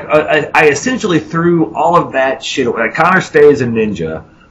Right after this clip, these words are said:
but I stopped doing all the code name. I stopped using the code names fucking pretty much altogether. Nobody said Major Destruction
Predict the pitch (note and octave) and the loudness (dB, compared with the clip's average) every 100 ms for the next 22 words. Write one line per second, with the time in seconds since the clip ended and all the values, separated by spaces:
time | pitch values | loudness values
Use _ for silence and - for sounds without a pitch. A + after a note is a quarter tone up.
0 | - B2 - - E3 F3+ F3 F3 D#3 D3+ | -2 0 0 0 2 4 4 4 4 4
1 | C#3+ C#3 - D3 B2+ B2 A#2 A2 - C#3+ | 2 0 -2 -2 -2 -2 -2 -4 -2 -2
2 | D3 C#3 C3 A2+ B2+ B2 A#2 G#2+ G#2 - | -2 -2 -4 -2 -2 0 0 -2 -4 -4
3 | A2+ G#2+ F2 B2+ A#2 G#2+ G#2 - F2+ A2 | -2 -2 -4 -4 0 0 -2 -2 2 4
4 | A#2+ F#2 E2+ A2+ D3 C#3+ - B2 G#2+ G#2+ | 4 0 0 2 6 4 4 -2 0 -2
5 | A2+ A2 G2+ - A2+ A2 - F#2+ F#2+ - | -2 -4 -8 -2 -2 -2 -2 -2 -2 -6